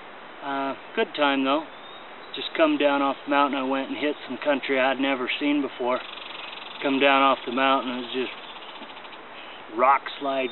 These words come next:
gravelly stuff, and so I fell quite a few times, so, yeah, it looks like I'm bleeding, but not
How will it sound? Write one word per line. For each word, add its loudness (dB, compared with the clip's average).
gravelly 2
stuff, 4
and -12
so -6
I -2
fell 4
quite 0
a -10
few -4
times, -2
so, -8
yeah, -8
it -4
looks -4
like 0
I'm -8
bleeding, 0
but -6
not -6